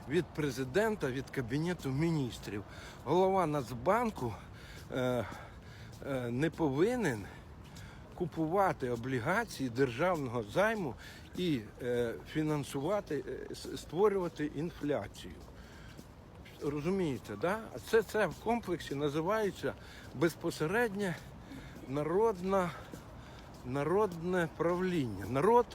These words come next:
обирає високофахових фахівців, так само і депутатів. Е, депутатів потрібно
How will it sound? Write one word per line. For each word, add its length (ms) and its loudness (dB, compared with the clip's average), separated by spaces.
обирає 640 4
високофахових 1000 -4
фахівців, 640 -2
так 200 0
само 300 2
і 20 -2
депутатів. 800 0
Е, 380 0
депутатів 680 2
потрібно 640 0